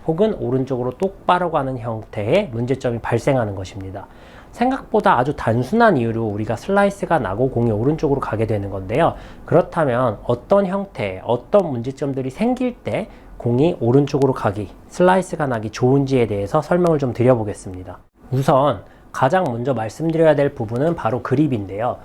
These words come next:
예전에 제가 그립 편에서도 말씀드린 적이 있지만, 그립에 있는 이 하얀색 로고와 왼손 엄지가 일자로, 일자로 잡히는 듯한 형태의 그립을 잡으시는 분들은 상대적으로 스윙을 하게 되면 지금 보시는 것처럼 열리기가 좋습니다.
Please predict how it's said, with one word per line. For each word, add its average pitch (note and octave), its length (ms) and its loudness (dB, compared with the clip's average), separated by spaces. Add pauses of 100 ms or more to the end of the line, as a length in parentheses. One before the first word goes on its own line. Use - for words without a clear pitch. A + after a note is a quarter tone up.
(320)
예전에 F3 340 6
제가 D3+ 260 2
그립 C3+ 260 2
편에서도 F3 600 2
말씀드린 C3+ 520 2
적이 A2+ 220 -4
있지만, A#2+ 500 0 (460)
그립에 G#3 360 6
있는 C3+ 340 0
이 G#2+ 140 -8
하얀색 F#3+ 440 -4
로고와 B2 680 0
왼손 C#3+ 420 -2
엄지가 A#2+ 480 -2
일자로, C3+ 640 0 (680)
일자로 E3 500 2
잡히는 D3 420 -6
듯한 C#3 220 -8
형태의 D#3 840 2
그립을 C3 300 2
잡으시는 B2 520 -2
분들은 A2+ 680 0
상대적으로 F#3+ 920 4
스윙을 F#3+ 340 0
하게 F3+ 240 4
되면 C3+ 380 2
지금 C3 280 0
보시는 A#2+ 340 -2
것처럼 A#2 500 -6
열리기가 D3 480 4
좋습니다. G2+ 560 -12